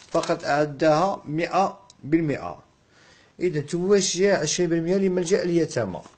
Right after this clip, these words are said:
إذا عشرين بالمئة أين أضعها أنا؟ أضعها تحت النسبة المئوية نفسها، وتبقى لي هنا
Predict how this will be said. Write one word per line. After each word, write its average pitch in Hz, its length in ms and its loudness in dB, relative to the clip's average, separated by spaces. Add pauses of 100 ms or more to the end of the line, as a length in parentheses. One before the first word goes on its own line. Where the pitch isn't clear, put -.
(160)
إذا 175 260 -2
عشرين 123 280 -4
بالمئة 113 340 -2
أين 180 160 -4
أضعها 147 560 -2
أنا؟ 98 200 -6 (180)
أضعها 101 420 -2
تحت 170 320 -12
النسبة 185 300 -4
المئوية 175 480 0
نفسها، 135 400 -8 (1200)
وتبقى 208 440 -4
لي 185 180 4
هنا 165 320 -2